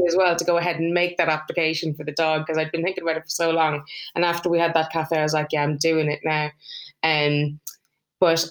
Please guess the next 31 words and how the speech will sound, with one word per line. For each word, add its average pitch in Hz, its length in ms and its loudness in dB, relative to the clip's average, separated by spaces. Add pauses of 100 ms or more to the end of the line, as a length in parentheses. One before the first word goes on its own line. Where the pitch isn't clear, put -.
(160)
yeah, 180 260 4
I, 180 220 6
and 180 100 4
I 180 160 4
think, 220 400 0
and 196 240 4
also 196 220 2
myself 180 260 0
and 175 100 -2
Grace 170 220 2
have 170 80 -2
been 170 100 0
talking 170 320 0
a 165 60 2
lot 165 220 0
lately 160 380 0
about 156 440 0 (160)
all 175 300 4
the, 165 380 2 (360)
um, 156 560 0 (920)
you 214 140 4
know, 160 340 2
tr-, 196 220 -4 (140)
tr-, - 240 -10
trying 233 260 2
to 185 160 -2
keep 214 260 -4
positive 240 680 4
and, 185 340 2
you 202 160 2
know, 175 360 2